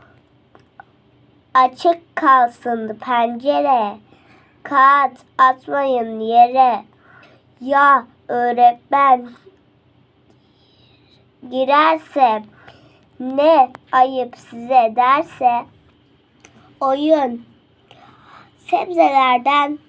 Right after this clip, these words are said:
sevdiklerim. Havuç, domates oyun. Meyvelerden sevdiklerim. Elma, şeftali oyun.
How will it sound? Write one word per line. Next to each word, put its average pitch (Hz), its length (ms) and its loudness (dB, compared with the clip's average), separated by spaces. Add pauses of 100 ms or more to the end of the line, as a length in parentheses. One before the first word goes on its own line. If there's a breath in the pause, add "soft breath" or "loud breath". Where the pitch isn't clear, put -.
(160)
sevdiklerim. 240 1200 -6 (2000 soft breath)
Havuç, 269 1000 -4 (680)
domates 302 720 -2
oyun. 214 500 -6 (1040 soft breath)
Meyvelerden 277 1000 0
sevdiklerim. 240 1160 -8 (120)
Elma, 262 760 -2 (1200 soft breath)
şeftali 269 1000 -2
oyun. 226 580 -4